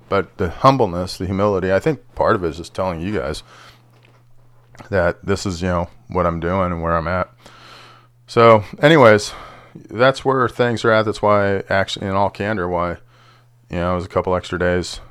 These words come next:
I was supposed to be back on Tuesday, and now it's Thursday, Thur-, Thursday afternoon. Um, so anyways, that's basically where, where things stood and stand. And so let's go back and start thinking about,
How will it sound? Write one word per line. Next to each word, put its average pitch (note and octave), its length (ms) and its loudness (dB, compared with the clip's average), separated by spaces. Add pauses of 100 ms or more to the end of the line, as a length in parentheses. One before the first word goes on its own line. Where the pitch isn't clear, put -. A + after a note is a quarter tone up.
(220)
I - 60 -6
was E2 60 -4
supposed - 280 -6
to G2 60 -6
be F#2 60 -2
back E2 300 0
on E2+ 140 -4
Tuesday, F2 460 -4
and E2 80 -8
now D2+ 160 -8
it's - 160 -16
Thursday, E2+ 500 -6 (460)
Thur-, F#2 260 0
Thursday F#2+ 460 0
afternoon. E2+ 520 -4 (520)
Um, G2 420 -8 (340)
so A2+ 220 4
anyways, G#2 380 4
that's G2+ 240 0 (220)
basically G2+ 420 0
where, F#2 300 0 (100)
where G2 240 -2
things F#2+ 360 -2
stood G2 400 0
and F2 140 -6
stand. G2 440 -2
And E2+ 120 -6 (680)
so B2+ 120 4
let's C#3+ 140 6
go F3 100 6
back C#3+ 280 6
and C3 100 -2
start A#2 220 4
thinking A#2 260 0
about, F#2 420 4